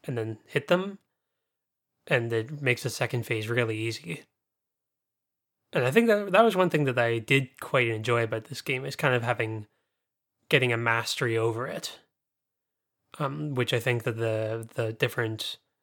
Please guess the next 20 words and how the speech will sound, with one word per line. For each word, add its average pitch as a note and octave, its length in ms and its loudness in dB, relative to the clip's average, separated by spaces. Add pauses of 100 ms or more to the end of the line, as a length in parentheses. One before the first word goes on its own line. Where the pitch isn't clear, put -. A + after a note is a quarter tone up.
(180)
moves B2+ 480 0
really A2 260 -2
helped A#2+ 340 -6
with. D#3 340 -8 (1600)
Um, C3+ 300 -12 (1300)
'cause, B2+ 280 0
like, C3 300 -4
being B2 200 4
able B2 200 0
to, A#2 220 -4
like, B2+ 240 -6
seeing D3 360 2
these A#2 200 -4 (240)
huge C3+ 320 -2
imposing A#2 460 -2
figures A2+ 520 0
and A2+ 100 -4
being A2 200 -6
able G#2+ 240 -6
to, B2 380 -4